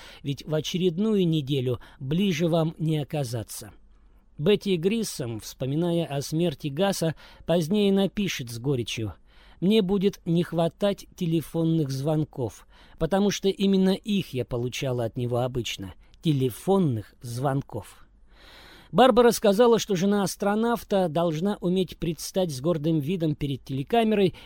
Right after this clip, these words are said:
какие бы кошки ни скребли у неё на душе. Должна выдерживать боль похорон и видеть, как другие жёны становятся вдовами.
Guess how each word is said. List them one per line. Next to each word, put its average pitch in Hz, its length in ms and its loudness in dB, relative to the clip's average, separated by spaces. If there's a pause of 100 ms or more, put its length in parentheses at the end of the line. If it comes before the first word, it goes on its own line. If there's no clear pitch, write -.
какие 269 380 0
бы 233 160 2
кошки 196 480 -2
ни 180 100 2
скребли 160 540 -4
у 190 100 -2
неё 165 240 2
на 165 140 2
душе. 117 500 -4 (420)
Должна 185 640 2
выдерживать 175 720 0
боль 185 320 2
похорон 185 640 2 (240)
и 202 180 2
видеть, 190 460 0
как 170 240 0
другие 190 500 0
жёны 175 360 2
становятся 165 720 -2
вдовами. 143 640 0